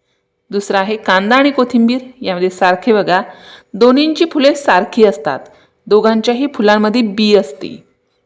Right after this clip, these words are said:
आणि वेगळेपण काय आहे, तर कांद्याची मूळ तंतुमय असते आणि कोथिंबीराची मूळ सोटमुळे असतात.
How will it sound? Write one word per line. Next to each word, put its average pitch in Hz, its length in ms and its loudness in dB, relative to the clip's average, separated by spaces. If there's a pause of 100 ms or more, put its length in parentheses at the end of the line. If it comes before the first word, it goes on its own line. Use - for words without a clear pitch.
(240)
आणि 185 280 -8 (100)
वेगळेपण 254 500 2
काय 226 220 0
आहे, 196 280 -2 (420)
तर 269 80 0
कांद्याची 254 540 0
मूळ 285 240 0 (140)
तंतुमय 269 460 2
असते 190 540 -2 (220)
आणि 208 160 -2
कोथिंबीराची 262 1080 0
मूळ 220 260 4 (320)
सोटमुळे 202 560 0
असतात. - 480 -8